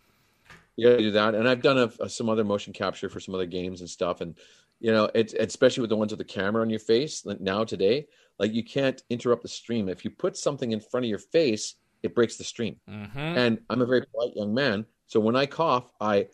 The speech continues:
Speaker 1: <coughs> cover my mouth.
Speaker 2: <laughs>
Speaker 1: And they were like, "Stop doing that." I'm like, "It's been fifty years of conditioning." <laughs>
Speaker 2: You mean not hold my hand up to my face when I cough? You try that.
Speaker 1: Yeah.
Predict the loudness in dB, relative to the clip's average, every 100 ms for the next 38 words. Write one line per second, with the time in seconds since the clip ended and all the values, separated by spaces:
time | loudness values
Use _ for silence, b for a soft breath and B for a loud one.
0 | _ _ _ -2 2 2 2 4 10 10
1 | 10 6 4 2 0 -6 -8 -12 -12 -18
2 | _ -20 _ _ _ _ _ _ -2 2
3 | 4 2 2 4 4 2 -10 -6 -2 2
4 | 6 6 6 6 6 6 2 4 4 6
5 | 4 2 4 6 8 8 8 6 4 0
6 | -8 _ 4 6 6 6 4 4 6 6
7 | 10 8 8 0 -4 -2 0 -2 -4 -10
8 | -16 _ _ _ -18 -14 -8 0 2 2
9 | 0 0 0 -2 -2 -2 -2 -2 0 -2
10 | 0 4 4 4 -6 _ _ 0 6 8
11 | 8 6 0 -6 -14 _ _ -6